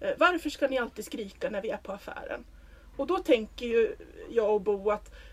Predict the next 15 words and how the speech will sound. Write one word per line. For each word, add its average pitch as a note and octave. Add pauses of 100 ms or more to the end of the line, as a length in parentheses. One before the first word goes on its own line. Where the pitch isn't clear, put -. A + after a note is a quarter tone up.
när B3
vi C4
sätter C#4
in A#3+
ordet G#3+
alltid, G#3
då B3
visste D#4+
vi G3
redan -
att G3
det F#3
här E3
skulle G3
hända. A3